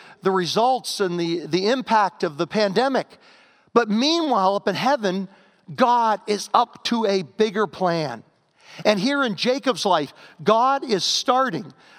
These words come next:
by the Midianites selling Joseph to Egypt, to Potiphar. God is starting a chain of events that eventually is gonna lead to Joseph becoming the second most powerful man in the world. Just think about that.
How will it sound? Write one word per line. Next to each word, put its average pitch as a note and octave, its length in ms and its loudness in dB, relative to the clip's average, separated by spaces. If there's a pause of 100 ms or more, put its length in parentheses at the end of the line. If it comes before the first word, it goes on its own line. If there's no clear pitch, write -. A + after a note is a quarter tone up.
by G3 340 4
the D#3+ 140 -2
Midianites B3 600 0
selling A3+ 340 0
Joseph G3+ 640 -2
to F#3 140 0
Egypt, G3 420 -2
to F3 80 -2
Potiphar. A3 500 2 (440)
God B3 300 4
is A#3 100 -4
starting A#3 420 0
a E3+ 80 2
chain C4+ 500 -2
of D4+ 80 -2
events G3 600 -2 (300)
that G3+ 100 4
eventually G3 640 0
is F3+ 100 -2
gonna G3 220 0
lead F#3+ 500 -2 (180)
to G#3 140 0
Joseph G#3+ 680 -2 (180)
becoming A3+ 520 0
the F3 100 0
second C#4+ 680 0
most A3+ 380 -2
powerful G3+ 520 0
man E3 360 -2
in D#3+ 160 -2
the D#3 80 0
world. B2+ 500 -6 (500)
Just - 200 0
think C4 160 2
about F#3+ 320 2
that. B2+ 260 -4